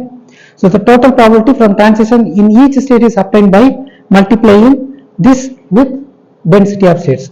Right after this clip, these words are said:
அப்ப இந்த, இந்த கேஸ் வந்து எதை பொறுத்திருக்கு அப்படின்னா, கண்டினியூவஸ் ஸ்டேட்ஸ்க்கு நம்ம வந்து கொண்டு வந்துரும். Okay?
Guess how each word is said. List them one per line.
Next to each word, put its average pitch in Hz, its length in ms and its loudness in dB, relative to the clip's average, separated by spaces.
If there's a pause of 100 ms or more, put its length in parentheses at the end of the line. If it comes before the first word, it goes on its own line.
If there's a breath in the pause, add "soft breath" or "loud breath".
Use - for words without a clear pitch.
(220)
அப்ப 170 180 -2 (140)
இந்த, 214 140 4 (160)
இந்த 202 120 2 (100)
கேஸ் 226 220 2
வந்து 214 180 2
எதை 185 160 0
பொறுத்திருக்கு 175 320 -4
அப்படின்னா, 160 280 -6 (400)
கண்டினியூவஸ் 240 380 2
ஸ்டேட்ஸ்க்கு 170 300 -4
நம்ம 156 120 -4
வந்து 156 140 -8
கொண்டு 139 140 -8
வந்துரும். 120 240 -16 (880)
Okay? 254 160 -2